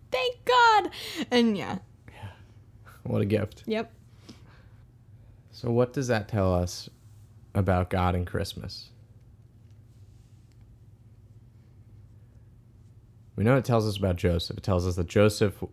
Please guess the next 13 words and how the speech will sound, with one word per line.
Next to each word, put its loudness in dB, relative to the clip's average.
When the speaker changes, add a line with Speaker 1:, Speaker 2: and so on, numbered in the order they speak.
Speaker 2:
is 2
a 0
good 4
man, 0
was 4
a 0
good 2
man, 0
who 2
listened 2
to 0
God 2
before 2